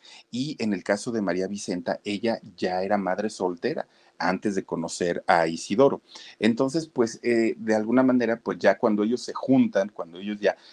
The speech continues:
empiezan con esta relación, pues ya tenían una familia grande, ¿no? Por un lado, pues Isidoro con sus tres hijos y, eh, Vicenta con, con su hija. Bueno,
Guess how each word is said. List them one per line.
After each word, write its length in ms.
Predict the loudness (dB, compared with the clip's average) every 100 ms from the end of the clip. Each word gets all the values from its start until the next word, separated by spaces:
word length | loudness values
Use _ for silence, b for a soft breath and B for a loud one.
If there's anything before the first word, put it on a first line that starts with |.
| B
empiezan 460 | -8 -6 -4 -2 -4
con 220 | -2 -4
esta 180 | -2 -4
relación, 540 | -2 0 0 0 0 -4 b b b _ _
pues 200 | 4 6
ya 200 | 6 4
tenían 280 | 4 -2 0
una 160 | 0 -2
familia 440 | -4 -4 0 -2
grande, 520 | -2 -4 -2 0 2
¿no? 180 | 2 0
Por 180 | 2 0
un 140 | 2
lado, 220 | -2 -4
pues 180 | -8 -14
Isidoro 460 | -18 -18 -4 -2 -2
con 160 | -8
sus 180 | -16 -20
tres 260 | -4 -4 -2
hijos 360 | -2 0 -2 B B B 0
y, 320 | 2 2 0
eh, 300 | 2 2 2
Vicenta 460 | -2 0 0 2 0
con, 320 | 2 0 0
con 200 | 0 -2
su 160 | 4
hija. 240 | 4 4 -2 4
Bueno, 260 | 4 4